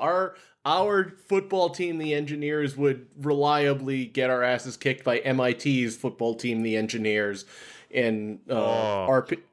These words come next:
Speaker 1: and R P I's football team, the Engineers.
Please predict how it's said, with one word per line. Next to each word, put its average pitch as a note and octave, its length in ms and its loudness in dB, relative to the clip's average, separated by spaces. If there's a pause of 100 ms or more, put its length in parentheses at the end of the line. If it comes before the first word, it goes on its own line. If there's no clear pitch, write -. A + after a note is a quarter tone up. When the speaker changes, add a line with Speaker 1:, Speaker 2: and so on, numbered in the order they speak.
Speaker 1:
and F3 340 2
R E3 220 4
P C#3+ 260 2
I's B2 300 2
football B2+ 420 2
team, G#2+ 380 -4
the G#2+ 220 -8
Engineers. G#2 880 -2